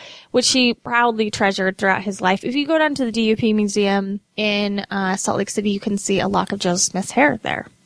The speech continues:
Uh, only a few months later, she would marry Heber C. Kimball and headed to Utah with several of Heber's wives.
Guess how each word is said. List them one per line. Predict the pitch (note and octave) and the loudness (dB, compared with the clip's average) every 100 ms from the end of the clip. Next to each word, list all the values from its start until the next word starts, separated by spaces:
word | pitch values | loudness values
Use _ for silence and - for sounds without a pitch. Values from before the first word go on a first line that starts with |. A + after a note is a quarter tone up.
| - | -8
Uh, | B3 A#3+ B3 B3 B3 B3+ - | -2 0 0 2 0 0 0
only | D4 E4+ | 0 0
a | F#4+ | -2
few | G4 F4+ | -2 -2
months | D#4+ - B3 | -2 -4 -2
later, | B3+ C4 B3 | 0 2 0
she | - A#3 | 0 2
would | A3+ | 2
marry | A3 G3+ G3+ | 2 2 2
Heber | A3 G#3+ G#3+ | 2 0 -2
C. | - D4+ | -2 -6
Kimball | - G3+ F#3+ F#3 B3 | -2 0 4 4 4
and | A3 A3+ | 2 2
headed | G#3 G#3 G#3 | 2 2 2
to | - | 0
Utah | G#3 G3+ G3 F#3 | 2 2 4 4
with | G3 | 2
several | - F#3 F#3+ G3 | 2 2 2 0
of | G3+ - | 0 -4
Heber's | G3 F#3 F#3 - | -2 0 -2 2
wives. | F#3 E3 - - - | 0 0 -4 -6 -6